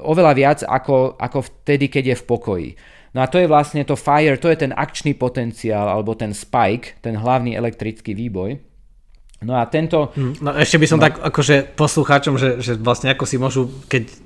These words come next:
Speaker 2: predstaviť, že čo je to kondenzátor, alebo čo je to tá Leidenská fľaša, tak to je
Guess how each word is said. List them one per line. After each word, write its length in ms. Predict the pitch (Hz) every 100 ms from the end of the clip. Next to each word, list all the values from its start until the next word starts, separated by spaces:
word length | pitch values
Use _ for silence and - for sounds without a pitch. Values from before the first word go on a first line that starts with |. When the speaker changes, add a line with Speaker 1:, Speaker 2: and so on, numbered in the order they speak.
| - -
Speaker 2:
predstaviť, 440 | 123 123 - 131 110
že 60 | -
čo 100 | 139
je 40 | 127
to 60 | 123
kondenzátor, 800 | 131 131 131 127 123 123 135 120
alebo 480 | 117 117 113 117 113 - - - -
čo 80 |
je 80 | 139
to 100 | 131 127
tá 80 | 120
Leidenská 640 | 127 135 147 143 147 135
fľaša, 320 | 139 143 143
tak 160 | 120 -
to 80 |
je 80 | 127